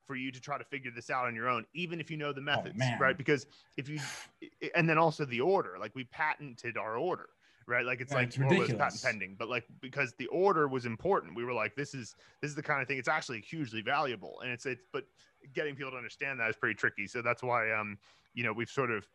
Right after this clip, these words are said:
Speaker 1: had to build this business model that's based on, um, you know, a lot of, a lot of time that people can spend trying things out, doing things that, you know, don't cost any money, that are just sort of, like, experimental things about, uh,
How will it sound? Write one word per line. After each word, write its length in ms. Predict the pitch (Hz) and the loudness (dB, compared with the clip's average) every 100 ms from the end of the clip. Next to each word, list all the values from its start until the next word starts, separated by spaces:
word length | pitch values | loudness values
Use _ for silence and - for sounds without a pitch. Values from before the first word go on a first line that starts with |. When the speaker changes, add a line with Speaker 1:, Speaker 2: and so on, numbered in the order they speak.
| _ | _
Speaker 1:
had 220 | - 127 | 0 0
to 60 | 120 | 2
build 220 | 123 120 | 0 0
this 140 | 120 - | -2 -6
business 420 | 131 123 127 - | -4 -2 -4 -4
model 340 | 123 120 117 | -4 -2 -2
that's 200 | 110 107 | -4 -10
based 380 | - 120 113 - | -2 -2 -2 -4
on, 340 | 110 107 104 - | -4 -4 -6 -8
um, 420 | 107 107 101 101 - _ _ _ _ _ - | -2 -2 -2 -6 -8 _ _ _ _ _ -8
you 80 | 131 | -2
know, 200 | 104 92 | -2 0
a 40 | |
lot 340 | 110 113 120 123 | 2 4 4 4
of, 320 | 120 107 98 - _ _ - | 2 0 -4 -20 _ _ -8
a 60 | 131 | 0
lot 280 | 143 143 | 2 2
of 240 | 143 117 - _ _ _ - | 2 -4 -10 _ _ _ -8
time 460 | 151 139 135 123 | -2 0 0 0
that 120 | 113 - | -4 -2
people 240 | 135 123 | -2 0
can 160 | - 123 | -2 -6
spend 640 | - 120 120 117 117 - _ - _ _ _ _ _ _ - | -2 2 4 4 -2 -8 _ -20 _ _ _ _ _ _ -14
trying 540 | - - 147 135 135 | -6 2 6 6 4
things 360 | 120 131 131 120 | 0 0 0 2
out, 320 | 127 123 117 | 4 4 0
doing 300 | 131 127 127 | -6 -6 -8
things 340 | 117 127 123 101 | -8 -8 -8 -8
that, 140 | 110 - | -10 -8
you 120 | 127 | -6
know, 80 | 110 | -6
don't 240 | 107 117 - | -4 -6 -4
cost 300 | 113 107 110 | -6 -6 -8
any 120 | 110 | -8
money, 360 | 139 147 143 | -6 -4 -4
that 140 | 135 117 | -2 -2
are 60 | |
just 160 | 107 - | -2 -4
sort 140 | 123 | -6
of, 80 | 110 | -2
like, 220 | 110 104 - - _ - | -2 -2 -4 -20 _ -10
experimental 680 | - - 131 127 123 117 117 | -10 -2 0 0 -2 -4 -4
things 340 | 127 123 117 | -2 -4 -4
about, 360 | 113 113 107 - | 2 4 4 4
uh, 320 | 104 98 92 | 4 4 0